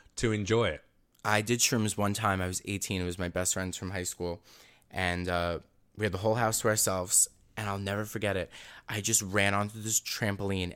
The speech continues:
Speaker 2: and did a triple front flip and landed perfectly on my feet. Like, everybody saw it. I don't know how I would have done that if it wasn't on shrooms.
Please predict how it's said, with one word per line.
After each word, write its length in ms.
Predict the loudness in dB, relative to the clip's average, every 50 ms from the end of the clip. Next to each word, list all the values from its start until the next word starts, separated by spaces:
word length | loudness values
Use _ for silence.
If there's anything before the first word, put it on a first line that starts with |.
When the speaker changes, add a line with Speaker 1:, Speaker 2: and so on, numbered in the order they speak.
| -6
Speaker 2:
and 100 | -6 -4 -4
did 100 | -4 -4 -4
a 80 | -4
triple 380 | -6 -4 -2 -2 -2 -2 -4 -4
front 260 | -4 -4 -6 -4 -6
flip 220 | -8 -8 -8 -10 -12 _ _ _ -6
and 160 | -4 -2 -2
landed 240 | -2 -2 -2 -4 -4
perfectly 340 | -4 -6 -4 -4 -4 -4 -4
on 80 | -2
my 120 | -4 -4 -6
feet. 260 | -6 -8 -10 -10 -12 -16 -20 -10 -6
Like, 200 | -6 -6 -6 -6 _ -2
everybody 400 | 0 0 0 2 2 2 2 2
saw 320 | 2 2 2 2 2 2
it. 140 | 0 -2 -4 _ _ _ -20 -20 -20 -20 -8 _ 0
I 100 | 2 2
don't 100 | 2 2
know 80 | 0 -2
how 200 | -2 2 4 4
I 40 | 4
would 140 | 4 4 2
have 100 | 0 0
done 140 | -2 -2 -2
that 100 | -4 -4
if 80 | -4
it 40 | -4 -4
wasn't 240 | -4 -4 -4 -6
on 80 | -6 -6
shrooms. 500 | -6 -4 -4 -6 -6 -6 -8 -8 -10